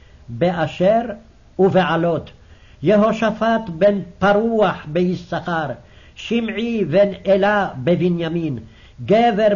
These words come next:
בן אורי בארץ גלעד, ארץ סיחון מלך האמורי, ועוג מלך הבשן,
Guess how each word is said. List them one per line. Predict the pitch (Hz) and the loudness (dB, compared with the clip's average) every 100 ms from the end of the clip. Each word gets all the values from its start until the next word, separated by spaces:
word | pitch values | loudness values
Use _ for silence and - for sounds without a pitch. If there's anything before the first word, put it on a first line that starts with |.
| 151 | 2
בן | 208 202 180 | 0 0 -2
אורי | 202 202 220 208 | 2 2 0 -2
בארץ | 156 185 190 196 185 - 143 | 0 0 4 4 2 -2 -2
גלעד, | 185 175 165 165 127 - - - - - | -2 0 -2 -2 -4 -12 -20 -20 -20 -4
ארץ | 190 233 240 233 220 | 2 4 4 0 -4
סיחון | - 220 - 226 208 180 | -8 -6 -2 -2 0 2
מלך | 190 214 202 180 | 4 6 4 0
האמורי, | 165 190 185 180 170 214 220 - - - | -4 -2 -2 0 0 -2 -6 -12 -20 -12
ועוג | 127 190 175 220 226 175 - | -2 0 4 4 4 0 -6
מלך | 156 208 220 208 175 143 | -2 2 4 2 0 -2
הבשן, | 175 151 160 151 185 214 | -4 -2 -4 -2 -4 -4